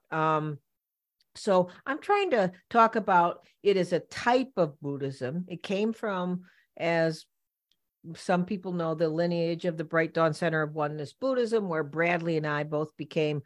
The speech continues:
lay ministers and senseis. And the Bright Dawn lineage is a non-sectarian Japanese Mahayana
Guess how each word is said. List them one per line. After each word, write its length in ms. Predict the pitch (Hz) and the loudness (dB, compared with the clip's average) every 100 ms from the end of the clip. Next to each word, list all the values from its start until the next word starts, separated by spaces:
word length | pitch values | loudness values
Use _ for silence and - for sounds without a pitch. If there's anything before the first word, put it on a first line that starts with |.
| - - - | -12 -20 -4
lay 200 | 170 165 | 4 4
ministers 580 | 156 151 151 - 151 143 | 4 2 -2 -4 -4 -2
and 140 | 156 143 | -2 0
senseis. 560 | 214 220 214 113 - - - - - | 2 2 0 -8 -10 -20 -20 -20 -6
And 380 | 170 170 175 170 - | 2 4 4 2 -4
the 160 | 185 202 | 2 2
Bright 300 | 269 302 381 | 6 4 4
Dawn 320 | 285 247 202 | 4 4 4
lineage 560 | 190 185 180 175 165 - | 2 2 2 2 0 -2
is 340 | 190 175 165 160 | 0 2 4 4
a 400 | 147 147 139 - - _ 156 | 2 2 -2 -6 -20 _ 0
non-sectarian 2500 | 175 180 190 185 180 180 175 165 _ _ _ _ - - 180 - 185 196 190 185 175 170 170 170 - _ 143 | 4 6 6 4 2 2 -2 -4 _ _ _ _ -8 -4 -4 -2 2 4 4 4 4 2 0 -4 -8 _ -4
Japanese 840 | 185 190 190 202 170 165 160 - | 2 2 2 0 0 0 -4 -4
Mahayana 1400 | 156 196 196 180 170 165 156 151 151 160 160 156 151 | 0 0 2 2 2 2 2 0 -2 -4 -4 -2 -2